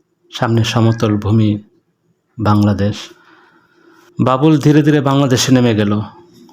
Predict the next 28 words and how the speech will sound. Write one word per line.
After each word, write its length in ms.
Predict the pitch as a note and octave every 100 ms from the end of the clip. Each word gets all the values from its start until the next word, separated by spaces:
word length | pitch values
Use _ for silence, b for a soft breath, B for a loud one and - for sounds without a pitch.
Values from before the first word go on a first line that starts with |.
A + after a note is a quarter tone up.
| _ -
পলকহীন 560 | A2 A2 A2+ - A2+ G#2+
দৃষ্টিতে 420 | A2 - A2+ G#2
তাকিয়ে 380 | A2+ G2+ A#2 G#2
রইলাম 340 | G2+ G#2 G#2
বাবুলের 360 | G#2 G2+ G2+ G2+
চলে 320 | - A2+ G#2
যাওয়ার 240 | G#2 G2
দিকে। 360 | F#2+ A#2 - A2+ - _ _ _ _ _ -
দৃষ্টিতে 500 | A#2 A2+ - A#2 A#2+
যত 280 | G#2+ B2 A#2+
দূর 400 | G#2+ A#2+ A#2+ A#2
দেখা 320 | A#2+ B2+ B2+
যায়, 260 | A#2+ C3 - - _ _ _ _ _ _ _ _ A#2
বাবুল 260 | G#2 G#2+
আস্তে 320 | G#2 - -
আস্তে 280 | A2 - G#2+
ছোট 280 | G2+ A2 A2
হয়ে 220 | F#2 G2+
যাচ্ছে। 420 | G2 G#2 - A#2 - - _ _ _ _ _ _ _ A#2+
একসময় 480 | A2 - A2 A2 A2+ - G#2+
দৃষ্টির 460 | A2+ - - G#2+
বাইরে 320 | G2+ G#2 G#2
মিলিয়ে 320 | G#2 G#2 G#2+ G#2
গেল 200 | G2+ G2
বাবুল 320 | G#2+ G2+ G2+
আজাদ। 300 | G#2 A2 - - _ _ _ _ _ _ -
টিলার 280 | B2+ C3+ C#3
উপর 300 | C3+ C#3